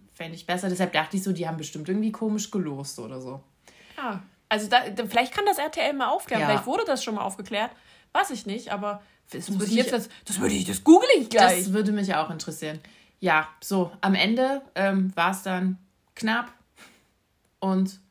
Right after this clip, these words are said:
Speaker 2: Genau,
Speaker 1: Sally.
Speaker 2: Sh-, genau, Sharon und
Speaker 1: Ist
Speaker 2: Sally standen
Speaker 1: ja.
Speaker 2: da und, äh, Sally ist dann im Endeffekt rausgeflogen.
Speaker 1: Mhm.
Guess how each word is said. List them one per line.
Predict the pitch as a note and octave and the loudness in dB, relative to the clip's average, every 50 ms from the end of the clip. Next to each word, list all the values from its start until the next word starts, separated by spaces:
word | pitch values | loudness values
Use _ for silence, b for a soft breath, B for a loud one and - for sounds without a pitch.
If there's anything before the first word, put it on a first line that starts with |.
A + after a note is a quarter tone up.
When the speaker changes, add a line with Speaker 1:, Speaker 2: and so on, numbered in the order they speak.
| _ _ _ _ | _ _ _ _
Speaker 2:
Genau, | - A3 - C4+ C#4 - | -6 -2 0 0 0 0
Speaker 1:
Sally. | C#4+ - - D4+ - - - | 0 -2 -4 -6 -8 -8 -8
Speaker 2:
Sh-, | G3 F#3 - - - | -10 -10 -10 -12 -8
genau, | - A#3 G3+ F#3 F3 F3+ | -6 -4 -4 -4 -4 -6
Sharon | - - G3+ G#3 G#3+ A3 A3 G3+ | -6 -2 -2 0 0 0 -2 -4
und | F#3+ G3+ | -4 -6
Speaker 1:
Ist | F#3+ - | -6 -4
Speaker 2:
Sally | - G#3 G#3+ A3+ B3 A#3+ | -4 -2 -2 -2 -4 -4
standen | - F#3+ G#3+ A3+ A3 A3 - A3+ G#3+ | -2 0 0 0 0 -2 -2 -2 -2
Speaker 1:
ja. | G#3+ G#3+ G#3 G#3 G#3 G#3+ | 0 2 2 2 0 -2
Speaker 2:
da | - - | -4 -6
und, | G3 F#3+ F#3 F#3 F#3 | -8 -6 -6 -6 -8
äh, | - - - F3 E3+ E3+ F#3 - _ _ C#4+ | -10 -14 -14 -14 -14 -16 -18 -20 _ _ _
Sally | - - - - G3 G#3+ G#3 G3+ G#2+ | -20 -14 -10 -8 -6 -6 -6 -6 -8
ist | - F#3 - - | -8 -10 -10 -10
dann | F3+ F3+ | -10 -10
im | F3+ E3+ | -8 -10
Endeffekt | G2+ - F#3 F#3 E3+ - - E3 E3 - _ - - _ _ _ - | -8 -8 -10 -10 -12 -14 -14 -14 -16 -16 _ -20 -20 _ _ _ -10
rausgeflogen. | - F#3 E3+ F3+ F#3+ - - F3 - - - - - A3+ G#3+ | -8 -8 -8 -8 -10 -14 -16 -18 -20 -20 -18 -10 -6 -4 -2
Speaker 1:
Mhm. | G#3 F#3+ E3+ E3 D#3+ D#3+ E3 F3+ A3+ | -2 -2 -4 -6 -8 -12 -12 -12 -12